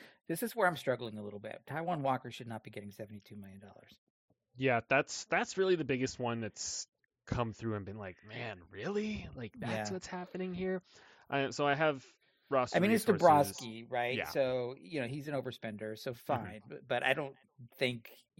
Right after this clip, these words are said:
Speaker 1: you could trade him at that fair value to
Speaker 2: Mm-hmm.
Speaker 1: some other, you know, more disciplined team.
Speaker 2: Yeah. I, I have roster resource pulled up right now,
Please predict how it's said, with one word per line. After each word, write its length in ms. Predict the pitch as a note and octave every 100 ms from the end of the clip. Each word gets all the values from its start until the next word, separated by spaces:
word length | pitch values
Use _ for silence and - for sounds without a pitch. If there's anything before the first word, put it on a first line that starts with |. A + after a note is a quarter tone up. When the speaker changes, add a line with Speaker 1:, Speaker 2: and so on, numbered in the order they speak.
| D3
Speaker 1:
you 280 | C3 C3 B2+
could 200 | C3+ B2
trade 280 | D3+ C3+ A#2
him 140 | A2
at 120 | A2
that 260 | A2+ A#2 -
fair 240 | A2+ G#2+
value 420 | G#2+ G#2 G2+ G2+ G2+
to 320 | A#2 G#2 G#2 C3+
Speaker 2:
Mm-hmm. 200 | A2 G#2 - _ _ _
Speaker 1:
some 240 | - A#2+
other, 320 | A#2 A#2 A2+ G#2+ -
you 140 | B2
know, 340 | A2+ A2 A2 A2
more 140 | A#2
disciplined 500 | A2+ - A#2 - G2+
team. 220 | G2+ G#2 - _ _ _ _ _ _ _
Speaker 2:
Yeah. 200 | - F2+ E2 _ _
I, 140 | C3 C#3
I 100 | C#3+
have 160 | E3+ D#3+
roster 320 | E3 D#3 B2
resource 440 | A#2+ A2 A2+ G#2
pulled 260 | - G#2 G2
up 160 | F#2
right 200 | G#2 F#2+
now, 300 | F#2+ F#2 F2+